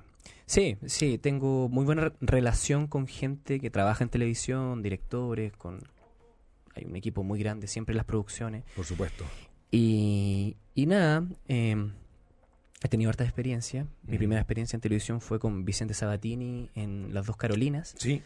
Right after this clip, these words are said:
Speaker 1: que fue mi primera teleserie. Eh, es un espacio muy cómodo para actuar, tiene mucha facilidad, es, es bien cómodo,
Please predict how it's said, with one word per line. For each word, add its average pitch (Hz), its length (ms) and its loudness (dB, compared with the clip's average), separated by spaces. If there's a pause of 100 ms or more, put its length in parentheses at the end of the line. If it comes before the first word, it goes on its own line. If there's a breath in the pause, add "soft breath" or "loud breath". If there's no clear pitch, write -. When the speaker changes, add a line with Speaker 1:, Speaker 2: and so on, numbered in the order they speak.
(140)
Speaker 1:
que - 100 -16
fue 101 600 0 (320)
mi 104 80 -2
primera 104 260 2
teleserie. 117 520 0 (380)
Eh, 92 640 -6 (600 soft breath)
es - 100 4
un 143 60 6
espacio 156 300 4
muy 143 100 4
cómodo 135 400 4
para 104 140 0
actuar, 143 560 2
tiene 110 160 -4
mucha 113 540 0 (640)
facilidad, 117 840 2
es, 117 360 -2
es 110 120 -6
bien 123 140 0
cómodo, 110 580 0